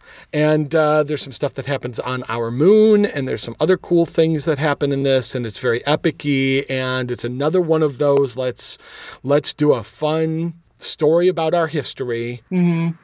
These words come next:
Speaker 1: as we deal with a growing xenophobic population, as we start to try and create a federation. So
Speaker 2: Right.
Speaker 1: just like regular politics, you know, some people want it and some people don't. So Demons of Terra Prime, fa-,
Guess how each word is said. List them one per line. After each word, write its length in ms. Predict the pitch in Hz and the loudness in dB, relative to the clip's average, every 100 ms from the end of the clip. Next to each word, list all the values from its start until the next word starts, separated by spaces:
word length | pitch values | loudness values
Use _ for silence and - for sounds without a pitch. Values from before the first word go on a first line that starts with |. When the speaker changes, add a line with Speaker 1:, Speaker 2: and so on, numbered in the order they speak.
| _ | _
Speaker 1:
as 280 | 135 131 113 | -4 -2 -2
we 200 | 131 160 | 0 0
deal 320 | 139 156 156 | 2 4 4
with 600 | 139 131 127 120 - - - | 6 4 0 -4 -8 -14 -8
a 80 | 127 | -6
growing 580 | 113 131 147 160 156 | -2 4 6 6 2
xenophobic 720 | 135 135 135 135 123 120 127 - | -2 -2 -2 -2 -2 -2 -2 -4
population, 760 | 120 - 123 180 226 - - - _ - | -6 -2 2 4 2 -2 -8 -10 _ -6
as 160 | 113 117 | -4 -2
we 120 | 113 | -2
start 320 | - 113 - | 0 -2 -2
to 80 | - | -6
try 240 | - 117 110 | -4 -2 0
and 120 | 104 | -2
create 240 | - 110 | 0 0
a 40 | 104 | 0
federation. 680 | 120 107 104 101 - 73 | 0 0 0 0 -2 -2
So 680 | - 123 110 107 104 104 107 - | 0 2 2 2 0 -2 -4 -2
Speaker 2:
Right. 260 | 160 151 - | -2 -2 -4
Speaker 1:
just 240 | 202 - | -4 -2
like 180 | 247 220 | -2 -2
regular 380 | 175 196 226 233 | -2 -2 0 0
politics, 680 | - 247 214 - 147 95 - | 0 0 0 0 -2 -2 -2
you 80 | 147 | 0
know, 300 | 139 175 226 | 2 2 0
some 240 | - 147 | 0 -2
people 320 | 143 185 196 180 | 0 0 0 2
want 240 | 156 240 | 2 2
it 160 | 269 - | 0 -4
and 220 | 139 117 | -8 -6
some 260 | - 117 127 | -6 -6 -2
people 300 | 160 175 214 | 0 2 2
don't. 420 | 247 247 139 - - - - | 4 2 0 -4 -16 -18 -12
So 420 | - 165 147 143 151 | -2 2 4 4 2
Demons 320 | 123 202 214 | 0 0 0
of 60 | 175 | -2
Terra 200 | 180 156 | 0 0
Prime, 260 | 151 120 87 | 0 -4 -6
fa-, 280 | - 131 | -6 -4